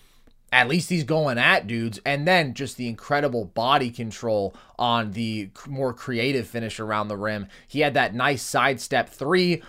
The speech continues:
but I do still think that is really the garnish for Wemby's game. That is the difference maker between a good and a great game, maybe, but it shouldn't be the foundation.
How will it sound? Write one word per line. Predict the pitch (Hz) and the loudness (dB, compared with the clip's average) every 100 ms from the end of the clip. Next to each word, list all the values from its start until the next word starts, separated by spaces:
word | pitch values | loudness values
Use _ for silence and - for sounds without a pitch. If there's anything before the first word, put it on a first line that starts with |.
| - - - _ | -20 -20 -20 _
but | 294 302 185 - _ _ - - - | 12 12 12 4 _ _ -20 -20 -2
I | 147 185 | 2 4
do | 208 240 240 | 8 8 8
still | - 233 214 | 8 6 6
think | 220 208 | 4 0
that | 180 180 | 6 6
is | 180 147 | 6 2
really | 180 180 | 2 2
the | 156 | 2
garnish | 135 113 151 165 160 139 - - - - | -2 4 6 6 4 0 -4 -8 -14 -20
for | _ - 160 143 | _ -2 2 2
Wemby's | 127 143 143 135 123 | 2 0 -2 -4 -4
game. | 127 147 135 | -2 -2 -2
That | 127 156 147 | 2 4 4
is | 131 - - _ - - _ _ _ 156 | 0 -6 -14 _ -20 -20 _ _ _ -8
the | 143 | 0
difference | 170 190 190 170 | 6 6 4 -2
maker | 170 165 147 | 0 0 -2
between | 151 - 170 151 | -4 -2 -2 0
a | |
good | 135 127 170 170 | -2 0 2 2
and | 147 | 0
a | |
great | 127 131 156 156 - | -4 0 2 2 0
game, | 143 131 123 | -4 -4 -2
maybe, | 127 123 123 | -2 -2 -2
but | 135 | 0
it | 127 | -2
shouldn't | - 170 151 | -2 -4 -4
be | 139 | -4
the | 139 123 | -4 -2
foundation. | 131 127 123 135 131 - 113 | -2 0 2 0 0 -2 -8